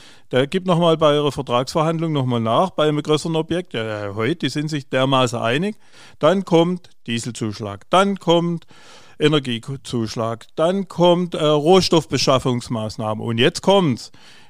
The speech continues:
Jetzt haben wir fünfzehn Prozent Zuschlag gehabt innerhalb von einem halben Jahr. Jetzt ist angekündigt worden, ab ersten Januar der Kubikmeter Beton fünfunddreißig Euro mehr. Das ist eine Teuerung von rund vierzig Prozent,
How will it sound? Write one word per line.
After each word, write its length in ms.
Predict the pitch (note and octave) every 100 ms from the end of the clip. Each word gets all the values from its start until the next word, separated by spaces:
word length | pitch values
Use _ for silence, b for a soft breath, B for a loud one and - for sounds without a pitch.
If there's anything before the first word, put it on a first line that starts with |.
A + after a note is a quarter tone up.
| b
Jetzt 180 | A#2 A#2
haben 140 | C#3+
wir 100 | C#3+
fünfzehn 600 | C3 D3+ E3+ - G3 F#3+ F#3+
Prozent 560 | F#3+ F#3+ F#3+ G3+ F#3 -
Zuschlag 540 | - F#3 - F3+ F3 -
gehabt 320 | F3 F3+ -
innerhalb 400 | D#3+ D#3+ E3+ D#3
von 180 | F3 D#3+
einem 160 | D#3+
halben 300 | D#3+ D#3+ E3
Jahr. 320 | E3 E3 E3+ B B B B
Jetzt 180 | C3+ B2+
ist 140 | E3 D3+
angekündigt 640 | D3 E3 D#3+ F3+ E3+ -
worden, 380 | D#3+ D#3+ D#3+ D#3 -
ab 220 | B2 A#2
ersten 380 | D#3 E3+ - F3+
Januar 640 | D#3 C3+ E3 F3 F3+ F3+ - b b b b
der 80 | B2+
Kubikmeter 600 | D#3 D3 G3+ G3+ F#3+ F3
Beton 500 | D3+ E3 F3 F3+ F3
fünfunddreißig 1040 | - E3+ F#3+ G3+ F3+ C#3+ C#3+ D#3 E3+ D3+
Euro 300 | C#3 C#3 B2+
mehr. 240 | B2+ D3+ F3
Das 160 | D#3+
ist 20 |
eine 240 | D#3+ D3 C3
Teuerung 400 | B2+ C#3 D#3+ E3
von 220 | E3 C#3+
rund 260 | C3+ E3 -
vierzig 460 | D#3 - D3 -
Prozent, 580 | B2+ A#2 C#3+ D#3+ A3+